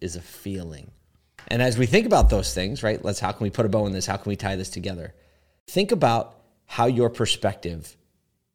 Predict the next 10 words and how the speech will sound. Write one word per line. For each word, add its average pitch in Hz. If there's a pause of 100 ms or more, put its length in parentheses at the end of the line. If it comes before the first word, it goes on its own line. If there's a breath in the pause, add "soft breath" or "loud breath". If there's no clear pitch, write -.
(280)
could 90
be 92
off. -
Think 151
about 120
how 104
realigning 113
your 107
perspective 90 (500)
could 101